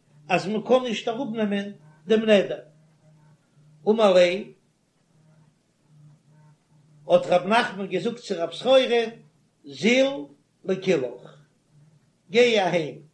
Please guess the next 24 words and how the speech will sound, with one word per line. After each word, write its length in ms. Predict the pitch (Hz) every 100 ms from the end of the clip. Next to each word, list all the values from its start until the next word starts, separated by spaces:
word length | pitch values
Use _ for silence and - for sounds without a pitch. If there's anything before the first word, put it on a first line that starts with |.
| _
איך 100 | -
קען 220 | 208 220
דיר 120 | 185
נישט 180 | 170 147
מאטע 280 | 156 120 107
זיין. 180 | - - _ _ _ _ _ _ _ _ -
נו, 140 | 196
ווען 300 | 269 143 160 -
רב 140 | 160
סחורה, 300 | - - 175 240 170 170 170 165 165 165 - - _ -
איז 140 | 156
רב 200 | - 160
סחורה 440 | - - 233 214 170
ארויסגעגאנגען, 1120 | 156 175 170 214 214 226 214 180 170 165 170 - _ _ _ -
אי 180 | 165 160
פסח 580 | 220 247 - 185 165 -
פסחא 400 | - 277 - 160
לנפשיה, 840 | 170 170 165 160 - 135 113 107 104 - _ _
אין 120 | 175
האט 240 | 175 175 -
געפונען 500 | 175 226 262 208 175
פאר 100 | 175
זיך 280 | 202 233
א 60 | 202